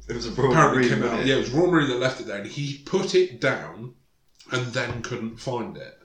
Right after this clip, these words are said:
Speaker 2: And the, the, one of the guys sitting on there, had that been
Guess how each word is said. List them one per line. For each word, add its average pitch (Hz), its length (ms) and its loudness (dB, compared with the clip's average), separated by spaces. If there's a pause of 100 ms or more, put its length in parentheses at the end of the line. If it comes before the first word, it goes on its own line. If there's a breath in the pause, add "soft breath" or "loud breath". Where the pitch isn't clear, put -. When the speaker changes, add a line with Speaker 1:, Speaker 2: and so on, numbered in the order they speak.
(760)
Speaker 2:
And 127 360 -4 (1300)
the, 135 80 -2
the, 143 420 -4
one 160 140 0
of 160 60 0
the 147 60 -2
guys 143 260 0
sitting 151 180 -4
on 135 60 -6
there, 107 200 -8
had 170 320 -4
that 165 280 -2
been 143 360 0